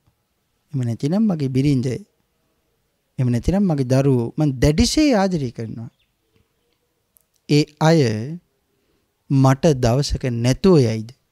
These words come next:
ඒගොල්ලෝ මට පිටුපායිද? ආන් එහෙම හිතලා අපි කල්පනාවකට වැටුණොත් එහෙම එයාලා මට නැතුව ගියොත් මට මොනවා වෙයිද? අපි බය වෙන්නේ නැද්ද?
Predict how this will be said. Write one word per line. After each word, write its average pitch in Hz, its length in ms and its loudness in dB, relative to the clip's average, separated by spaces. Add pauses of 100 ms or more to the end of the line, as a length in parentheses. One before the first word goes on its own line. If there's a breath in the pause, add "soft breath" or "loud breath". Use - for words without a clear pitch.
(1080)
ඒගොල්ලෝ 170 540 6
මට 127 360 0
පිටුපායිද? 120 720 0 (1200)
ආන් 147 440 4
එහෙම 139 200 -2
හිතලා 120 500 -4 (920)
අපි 147 180 0
කල්පනාවකට 139 800 -2
වැටුණොත් 127 520 -6
එහෙම 120 220 -4 (1120)
එයාලා 143 320 4
මට 120 240 -2
නැතුව 123 400 -4
ගියොත් 123 260 -4
මට 117 220 -6
මොනවා 120 320 -4
වෙයිද? 113 240 -6 (1600)
අපි 131 160 -4
බය 120 320 0
වෙන්නේ 123 320 -2
නැද්ද? 127 140 -10